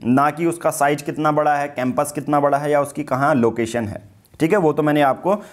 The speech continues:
एग्जांपल देके बता ही दिया कि लोकेशन मैटर ही नहीं करती, ठीक है। तो कोर फंक्शन ये क्या है, बच्चों को पढ़ाना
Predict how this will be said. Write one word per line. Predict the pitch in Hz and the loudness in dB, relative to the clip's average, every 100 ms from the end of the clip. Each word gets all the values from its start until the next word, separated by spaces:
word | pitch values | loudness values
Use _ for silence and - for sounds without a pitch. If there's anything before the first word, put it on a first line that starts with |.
| - | -6
एग्जांपल | 131 143 143 151 139 | 0 0 0 0 0
देके | 135 147 | 0 0
बता | 131 139 | 0 0
ही | 139 | 2
दिया | 135 | 0
कि | 127 156 | 0 0
लोकेशन | 135 135 151 156 | 0 0 -2 0
मैटर | 131 110 107 | 0 0 -2
ही | 123 | -2
नहीं | 139 110 110 | -2 -4 -6
करती, | 90 - 92 - - - - | -8 -8 -12 -14 -20 -16 -4
ठीक | 175 | -2
है। | 240 - - | -2 -4 -6
तो | 160 | -2
कोर | 175 175 | 0 0
फंक्शन | 180 185 185 | 0 -2 -2
ये | 185 180 | 2 0
क्या | 175 175 | 2 0
है, | 180 160 | 0 -2
बच्चों | 143 151 | -2 -2
को | 143 | 0
पढ़ाना | 147 151 175 - | 0 0 -2 -6